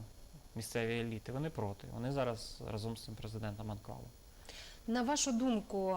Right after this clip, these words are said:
Speaker 2: ем, от така собі ще одна напружена точка для Кремля. Наскільки швидко Кремль зможе вирішити цю ситуацію? Що означає, власне,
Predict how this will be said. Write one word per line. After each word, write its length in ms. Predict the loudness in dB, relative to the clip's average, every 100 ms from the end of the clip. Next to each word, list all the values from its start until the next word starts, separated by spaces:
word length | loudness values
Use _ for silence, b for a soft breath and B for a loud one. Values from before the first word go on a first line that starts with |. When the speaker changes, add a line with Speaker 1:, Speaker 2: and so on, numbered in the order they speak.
| 2 0
Speaker 2:
ем, 480 | 2 2 2 0 -2 -6 -6 -6 -6
от 100 | -6 -8 -2
така 220 | 0 2
собі 260 | 2 4 2
ще 160 | 4 6
одна 140 | 6
напружена 540 | 4 4 2 4 2
точка 380 | 4 2 2 0
для 200 | 0 0
Кремля. 480 | 0 0 2 4 4
Наскільки 500 | 2 2 2 2 2
швидко 720 | 2 4 4 2 0 0 0 0
Кремль 500 | 2 2 2 2 2
зможе 300 | 2 2 2
вирішити 400 | 2 0 -2 -4
цю 140 | -4
ситуацію? 520 | -4 0 0 2 2
Що 160 | 2 2
означає, 400 | 2 2 2 2
власне, 460 | 4 2 2 0